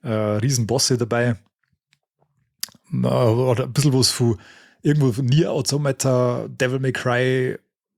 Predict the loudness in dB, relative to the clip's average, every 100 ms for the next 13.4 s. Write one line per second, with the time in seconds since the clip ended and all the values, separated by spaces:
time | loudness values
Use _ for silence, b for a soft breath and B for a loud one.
0 | -14 -6 -2 0 -2 -2 0 0 0 0
1 | 0 -2 -2 -2 -2 -2 -6 -12 _ -20
2 | _ 0 2 2 0 2 2 0 -4 -2
3 | -2 -2 -2 -2 2 2 0 -4 _ -8
4 | -4 -2 0 -2 0 0 0 -2 -6 _
5 | _ _ _ _ _ _ -8 -4 -2 -2
6 | -2 -4 -2 0 -2 -4 B B B B
7 | B -6 -2 2 2 0 -4 -6 0 2
8 | 4 2 0 -2 -4 -4 -2 0 0 0
9 | -2 -2 2 4 4 2 _ B B B
10 | B B B B _ 0 2 2 2 0
11 | 2 2 2 2 2 2 0 0 2 2
12 | 2 2 -2 -2 -2 -2 -4 -2 -2 -2
13 | 0 0 -2